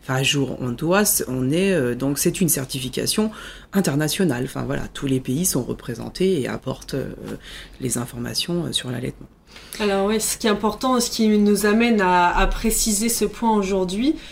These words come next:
Speaker 2: c'est que finalement, vu que, euh, consultante en lactation, c'est pas quelque chose de déposé, n'importe qui ou en ayant des petites bases en lactation peut, euh, donner, euh, se dire consultante en lactation, c'est bien ça ?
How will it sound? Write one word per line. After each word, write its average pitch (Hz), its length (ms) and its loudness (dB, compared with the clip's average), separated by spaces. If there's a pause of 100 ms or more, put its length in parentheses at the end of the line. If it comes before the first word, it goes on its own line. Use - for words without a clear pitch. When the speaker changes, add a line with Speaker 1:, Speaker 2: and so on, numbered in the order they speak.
(160)
Speaker 2:
c'est 220 180 0
que 214 300 2 (260)
finalement, 226 500 2
vu 247 260 0
que, 233 100 0
euh, 180 680 4
consultante 247 880 -2
en 208 80 0
lactation, 196 600 -2
c'est 196 140 -6
pas 190 140 -6
quelque 196 300 -6
chose 208 260 -4
de 185 100 -2
déposé, 202 720 -2 (300)
n'importe 220 580 0
qui 262 380 0
ou 220 100 2
en 190 160 4
ayant 202 300 4
des 190 120 2
petites 180 300 -6
bases 202 260 0
en 180 80 -2
lactation 180 600 -2
peut, 233 320 0
euh, 185 120 2
donner, 202 460 2
euh, 170 160 0
se 170 160 -4
dire 214 240 -4
consultante 190 560 -8
en 185 40 -4
lactation, 180 500 -6
c'est - 160 -10
bien 175 180 -12
ça ? - 140 -14